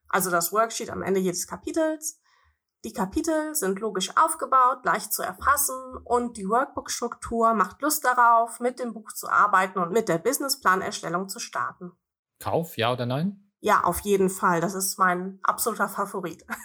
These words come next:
Speaker 1: <laughs> von den Büchern, die wir heute vorstellen.
Speaker 2: Ist denn das Englisch auf einem Niveau, wo man selber schon Richtung Muttersprachler unterwegs sein sollte, oder ist es einfach verständlich gehandhabt, sodass ich auch ohne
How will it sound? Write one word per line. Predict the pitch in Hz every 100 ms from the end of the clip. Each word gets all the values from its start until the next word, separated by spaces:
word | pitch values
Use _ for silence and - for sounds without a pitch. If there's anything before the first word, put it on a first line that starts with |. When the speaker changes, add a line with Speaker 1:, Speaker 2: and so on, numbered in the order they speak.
| -
Speaker 1:
<laughs> | - - -
von | - 202
den | 190
Büchern, | 196 196 202
die | 175
wir | 160 165
heute | 175 180
vorstellen. | - 165 - - 196 202 _ _
Speaker 2:
Ist | 131 -
denn | 160 139 139 143 - _ _ _ -
das | 113
Englisch | - 113 156 165 -
auf | 135 127 127
einem | 123 120
Niveau, | 113 107 101 117 131 139 143 - _ _ _ _ 139
wo | 127
man | 120
selber | 113 113 113
schon | - 113 110 107 92 -
Richtung | 113 - 110
Muttersprachler | 107 156 156 - 143 147 147 143
unterwegs | 143 139 123 131 131
sein | 135 127
sollte, | 120 117 120 123
oder | 110 113 107
ist | 110
es | 104
einfach | 104 104 104 113
verständlich | - - 101 98 101 -
gehandhabt, | 92 98 95 101 -
sodass | 101 98
ich | 101
auch | 104 -
ohne | 120 120 117 104